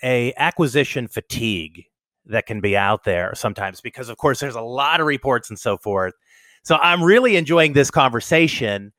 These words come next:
How do we convince folks that are fatigued to say, "No, no, no, no, no. Whether you're fatigued or not, get some rest. We gotta get back up and going." How do we convince them to get on board and support these things?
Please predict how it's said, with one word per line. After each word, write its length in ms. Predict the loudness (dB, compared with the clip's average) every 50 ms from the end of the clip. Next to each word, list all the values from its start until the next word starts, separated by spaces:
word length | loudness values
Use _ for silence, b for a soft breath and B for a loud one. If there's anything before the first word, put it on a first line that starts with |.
| _ _ _ _ _ _ _ _ _ _ _ _ _
How 300 | -4 -2 0 0 0 -2
do 240 | -2 -4 -2 -2 -2
we 280 | 0 0 0 0 0 -2
convince 580 | -4 -6 -6 -6 -2 -2 -2 -2 -2 -4 -10
folks 600 | -4 0 2 2 2 2 0 -4 -12 -16 -16 -18 _ _ _
that 200 | -2 0 2 4
are 200 | 4 4 4 2
fatigued 540 | 0 -4 -10 -8 -6 -4 -2 -2 -4 -4 -6
to 60 | -10
say, 360 | -6 -4 -2 -2 0 -2 -2 -4
"No, 100 | -6 -6
no, 100 | -6 -4
no, 100 | -4 -2
no, 120 | -2 0
no. 240 | 0 0 -2 -2 -4 -8 _ _ _ _ _ _ _ _ _ _
Whether 220 | _ 4 6 6 6
you're 140 | 6 4 4
fatigued 420 | 0 -6 0 2 2 2 4 2
or 60 | 2
not, 400 | 4 4 4 4 4 4 2 0 0 -2
get 140 | -2 -2 0
some 160 | -2 -2 0
rest. 340 | 2 2 2 2 -2 -4 -8
We 80 | -4 -4
gotta 160 | -4 -4 -2
get 160 | -4 -4 -2
back 200 | 0 -2 0 -2
up 120 | -4 -6 -6
and 100 | -8 -4
going." 280 | -4 -2 -2 -4 -6 -12 _ _ _ _ _ _ _ _ _ _ _ -8
How 160 | -4 -2 -2
do 80 | -2 -2
we 160 | -4 -4 -6
convince 560 | -8 -12 -14 -14 -6 -2 -2 -2 -2 -4 -4
them 180 | -4 -4 -2 -2
to 80 | -4
get 180 | -2 -2 0 2
on 240 | 2 0 0 0 0
board 580 | 0 2 2 4 4 4 2 0 -2 -6 -12 _ _ -8
and 160 | -8 -8 -6
support 340 | -6 -8 -6 -6 -8 -8 -8
these 160 | -10 -16 -18 -18
things? 220 | -20 -20 -20 _